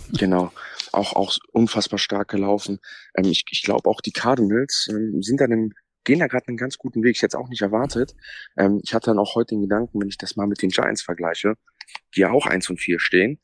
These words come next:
ähm, und ich sehe, wie die Giants die Spiele spielen und verlieren und sehe, wie die Ca-, Cardinals die Spiele spielen und verlieren, sind es halt Welten dazwischen. Auf der einen Seite haben wir eine Mannschaft, die irgendwie Willen zeigt, die auch Stiche setzen kann, die auch mitspielt. Und auf der anderen Seite haben wir eine Mannschaft, die ja schon fast resigniert.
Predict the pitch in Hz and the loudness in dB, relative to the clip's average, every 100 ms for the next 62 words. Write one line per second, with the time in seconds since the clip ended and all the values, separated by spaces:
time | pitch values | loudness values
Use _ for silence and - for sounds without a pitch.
0 | _ _ _ - 92 92 95 92 - 110 | _ _ _ 0 2 2 -2 -2 2 2
1 | 95 - 104 - - - 95 95 - 92 | 2 0 -2 -2 -6 -6 -2 -2 -2 0
2 | 95 95 - - 95 90 - - 90 92 | 2 2 -4 -10 -8 -8 -10 -4 0 4
3 | 117 127 92 95 95 90 - - - _ | 2 2 -4 -4 -4 -4 -6 -8 -8 _
4 | _ - 160 135 98 - 95 - 92 - | _ -2 2 2 0 0 -4 -2 -4 -2
5 | 95 90 95 95 101 104 98 95 90 - | -2 -2 0 0 2 -2 0 0 0 -2
6 | _ _ - 107 - 85 - - - 71 | _ _ 2 2 4 -2 -2 -6 -4 -2
7 | - 80 98 101 110 104 - - _ _ | 0 2 4 2 2 -4 -6 -20 _ _
8 | _ - 101 104 92 98 - 104 - 95 | _ -2 4 6 6 4 2 -6 2 2
9 | 87 _ _ _ _ _ _ - 113 98 | 0 _ _ _ _ _ _ 2 4 6
10 | 95 80 107 127 117 110 107 104 - - | 6 6 4 4 4 4 4 2 -4 -20
11 | - - - - - 90 87 - 80 - | -18 -18 -18 -2 2 4 2 -6 -4 2
12 | - - 113 107 - 104 92 101 95 - | 2 4 4 4 2 -4 -2 0 2 2
13 | - 120 - 85 107 78 - 87 92 95 | 4 2 2 2 2 2 -2 0 2 4
14 | 101 107 107 104 104 107 - 101 98 - | 2 4 2 4 2 0 0 2 4 2
15 | - 101 - 95 92 110 123 - | -2 -2 2 2 6 6 6 2